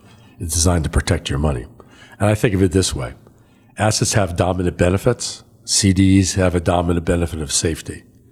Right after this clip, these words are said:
Bonds have a dominant benefit of producing income.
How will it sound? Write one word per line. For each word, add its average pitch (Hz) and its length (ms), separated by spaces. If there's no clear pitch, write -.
Bonds 92 480
have 90 140
a 87 80
dominant 85 440
benefit 85 440
of 85 340
producing 85 600
income. 87 600